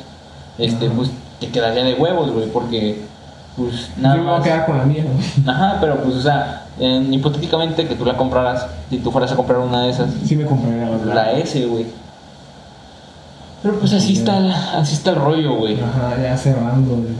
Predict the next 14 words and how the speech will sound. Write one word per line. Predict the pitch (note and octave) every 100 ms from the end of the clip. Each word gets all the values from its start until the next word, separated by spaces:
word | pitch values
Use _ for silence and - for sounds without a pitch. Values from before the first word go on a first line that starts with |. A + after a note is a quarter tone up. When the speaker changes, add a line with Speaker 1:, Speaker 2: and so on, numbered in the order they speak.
| -
Speaker 1:
Cerrando | A2+ A#2+ B2 C3
el | C3 A#3
tema | A#2+ A#3 A#3
de | A2+
Speaker 2:
Cerrando. | C3 C3+
Speaker 1:
las | - - - - - - -
Xbox, | - G#2 G#2 -
sí | A#2
me |
voy | G#2+ G#2 G2+
a |
Speaker 2:
Bueno, | A2+ - A#2+
Speaker 1:
yo | A#2+ A#2+
Speaker 2:
ajá, | C#3 D#3+ D3+ -